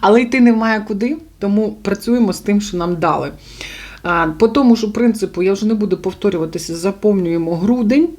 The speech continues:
М. І у нас з вами вийшло за четвертий квартал дві тисячі двадцять четвертого року три звітності помісячних.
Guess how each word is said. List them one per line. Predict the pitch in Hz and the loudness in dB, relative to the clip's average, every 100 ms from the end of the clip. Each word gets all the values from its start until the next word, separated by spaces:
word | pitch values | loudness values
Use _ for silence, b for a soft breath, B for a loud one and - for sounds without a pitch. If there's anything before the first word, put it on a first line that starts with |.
| - - - _ _ _ _ _ - | -18 -20 -20 _ _ _ _ _ -4
М. | 202 202 190 180 B B B B B - | 0 2 2 -2 B B B B B 0
І | 277 | 4
у | 311 | 6
нас | 240 240 208 | 4 2 0
з | 202 | -4
вами | 220 202 | -2 -2
вийшло | 190 247 311 - 294 285 B - | -2 -2 -2 -2 -6 -6 B -10
за | 170 226 | -2 -2
четвертий | 233 226 220 220 202 | -2 -2 -2 0 -2
квартал | 185 190 196 202 175 160 | -2 -2 -2 0 0 0
дві | 180 | -2
тисячі | 185 208 180 | -2 -4 -4
двадцять | 175 175 | -4 -6
четвертого | - 180 180 175 196 | -4 -4 -2 -2 0
року | 277 254 | 0 -2
три | 233 254 285 | 0 2 4
звітності | 294 190 196 208 202 - - | 2 0 -2 -2 -6 -8 -10
помісячних. | - 170 160 156 156 - 156 - | -6 -4 -4 -6 -8 -8 -10 -10